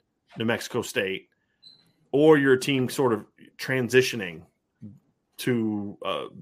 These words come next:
Division Ones. So I, you know, I, after B Y U leaves, it's Army, Liberty, New Mexico State, UMass, and uconn. None of those, Liberty maybe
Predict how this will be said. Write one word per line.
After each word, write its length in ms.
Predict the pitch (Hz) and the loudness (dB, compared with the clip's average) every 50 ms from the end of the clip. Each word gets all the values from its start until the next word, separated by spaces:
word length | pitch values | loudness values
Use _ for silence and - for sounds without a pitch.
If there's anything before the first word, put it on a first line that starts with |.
| 113 107 107 | -18 -6 -4
Division 400 | 123 113 123 127 113 117 110 113 | 0 4 4 4 4 4 2 2
Ones. 480 | 117 117 98 80 73 62 - - - _ _ _ _ _ _ _ _ | 2 2 2 -2 -8 -14 -18 -20 -20 _ _ _ _ _ _ _ _
So 460 | - - - - 107 104 101 98 - | -16 -10 -6 -4 -2 0 0 -2 -4
I, 180 | - 98 104 95 - - | -4 -6 -8 -8 -8 -10
you 100 | 117 107 | -10 -10
know, 280 | 98 90 76 - - _ _ _ _ _ _ _ _ _ _ _ _ _ | -8 -10 -12 -14 -18 _ _ _ _ _ _ _ _ _ _ _ _ _
I, 120 | - - - - - - _ _ _ _ - - - 127 123 - - - - - - - _ _ | -14 -12 -12 -12 -16 -18 _ _ _ _ -18 -16 -14 -14 -14 -14 -14 -18 -18 -20 -20 -20 _ _
after 300 | 127 135 156 156 - 165 | 6 6 6 6 4 2
B 140 | 143 147 143 | 4 4 4
Y 120 | 143 139 139 | 6 6 6
U 140 | 139 139 | 6 6
leaves, 180 | 139 135 127 131 | 4 2 0 -2
it's 120 | 104 - - | -10 -12 -4
Army, 360 | - 127 135 139 143 147 139 | 0 2 2 2 2 0 -2
Liberty, 360 | 123 113 123 127 127 127 123 117 | 0 2 0 0 2 0 -2 -2
New 80 | 113 | -2
Mexico 380 | 113 120 117 110 - - 127 117 | -2 -2 -4 -4 -6 -6 -6 -6
State, 260 | - - 117 110 - | -4 -4 -4 -4 -4
UMass, 420 | 107 110 113 110 110 104 95 - | -4 -4 -4 -4 -4 -6 -8 -10
and 80 | 113 104 | -10 -10
uconn. 380 | 101 101 95 - 95 90 87 92 | -10 -10 -10 -10 -12 -10 -8 -6
None 320 | 107 120 127 143 147 147 | -2 0 2 2 2 2
of 80 | 139 127 | 4 4
those, 260 | 127 120 110 95 - - | 4 4 4 2 -4 -4
Liberty 380 | 135 139 165 165 156 151 135 123 | 0 2 2 2 2 0 0 0
maybe 580 | 120 120 120 120 110 104 98 95 92 - _ | 2 0 0 0 0 -2 -4 -6 -6 -10 _